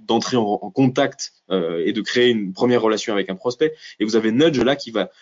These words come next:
parcourir tout le web pour vous sortir toutes les informations, euh, pertinentes sur un prospect et vous donner un maximum de points d'entrée pour être capable de nouer une discussion avec un, avec un prospect. Euh, et puis une autre solution qui est aussi assez amusante à utiliser, Crystal.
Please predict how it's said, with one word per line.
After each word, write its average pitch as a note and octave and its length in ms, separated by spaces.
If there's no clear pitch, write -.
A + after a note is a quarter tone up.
parcourir B2 460
tout G#3 140
le E3 80
web C3 260
pour C3+ 140
vous D3+ 100
sortir C#3+ 360
toutes F#3 180
les D3 140
informations, C#3 640
euh, G2 220
pertinentes C#3 600
sur - 140
un A2+ 80
prospect D#3+ 320
et C#3+ 60
vous B2 100
donner B2 200
un A#2 80
maximum C#3+ 540
de B2+ 100
points C#3 320
d'entrée B2+ 460
pour A#2+ 120
être A#2+ 60
capable C3+ 260
de A#2+ 80
nouer A#2+ 220
une A#2+ 100
discussion A#2+ 400
avec G#2+ 160
un, - 100
avec G#2 180
un G#2 60
prospect. C#3+ 420
Euh, G2+ 240
et B2 80
puis C#3+ 160
une D3+ 120
autre D#3+ 200
solution C#3+ 340
qui - 140
est A2+ 40
aussi A#2 180
assez B2 180
amusante B2 380
à - 20
utiliser, A2+ 380
Crystal. D3+ 580